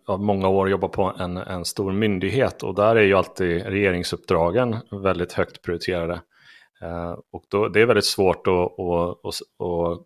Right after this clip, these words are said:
kunna konkurrera med det på något sätt. Om man har någonting som ska levereras upp mot regeringen,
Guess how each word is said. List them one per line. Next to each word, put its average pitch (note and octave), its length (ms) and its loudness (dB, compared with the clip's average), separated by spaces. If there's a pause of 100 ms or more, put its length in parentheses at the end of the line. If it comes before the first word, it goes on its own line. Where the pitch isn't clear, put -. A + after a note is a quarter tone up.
(120)
kunna F#2 240 -2 (240)
konkurrera A2 480 6
med C#3+ 100 2
det F#2 120 4
på - 120 -4
något E2+ 80 -4
sätt. F2 200 -6
Om F2+ 60 -12
man F2+ 100 -6
har A2 360 6 (320)
någonting F#2 300 0
som F2 240 -6
ska - 200 -2
levereras E2+ 500 -2
upp - 140 -10
mot E2+ 160 -12
regeringen, F#2 540 0